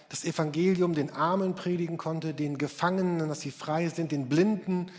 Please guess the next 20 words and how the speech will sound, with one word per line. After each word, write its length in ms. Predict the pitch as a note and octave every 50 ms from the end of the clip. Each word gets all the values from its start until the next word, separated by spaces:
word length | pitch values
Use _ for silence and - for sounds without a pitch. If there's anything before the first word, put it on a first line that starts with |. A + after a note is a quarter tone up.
| - - -
den 100 | D#3 D3
Zerschlagenen. 880 | - - C#3+ C3 - - - D#3+ D#3 D#3+ F3 E3 F3 E3+ E3 D#3+ E3
Es 1400 | D#3 - - - - _ _ _ _ _ _ _ - - - _ _ _ _ _ _ _ _ _ _ _ _
gibt 160 | - E3 E3+ -
einen 160 | D#3+ D#3+ D#3
Menschen 320 | E3 F#3 F3+ - E3+ C#3
wie 80 | C3 C#3+
Barnabas, 760 | B2+ D#3 D#3+ E3+ F#3+ G3+ F#3+ E3+ D3 D#3+ D#3+ E3+ - - -
der 300 | E3 D3+ C#3+ C#3+ C3+ C3+ - - - C#3+
war 100 | C#3+ C#3+
ein 160 | B2+ D3+ D3+ D3
ganz, 540 | D3 D3 F3 F3+ - - - - - - - - - - - - - _ _ _ _ _ _
wurde 140 | D#3+ E3+ E3+
ein 100 | D#3+ D#3
ganz 300 | D3 D#3+ D#3+ D3+ C3+ C3 A#2+
warmherziger 840 | D3 D3 E3 F#3 G3+ F3+ D3+ D#3+ F3 F3 E3+ - F3 F3 D#3 D3 C#3
Mensch. 600 | C#3+ D3 E3+ G3+ G3 - - - - - - - - - - - _ _ _ _ _ _ _ _ _ _ _ _ _ _ _ _ _ _ _ _ _ _ _ _ _ _ _ _ _ _ _ _ _ _ _ _ _ _ _ _ _ _ _ _ _ _ _ _ _ _ -
Er 100 | - C3+
ist 120 | C#3 -
erfahrbar. 920 | - C3+ C3+ - - - - D3 D3+ E3 F3 E3 F3 E3 E3 E3+ E3+ E3+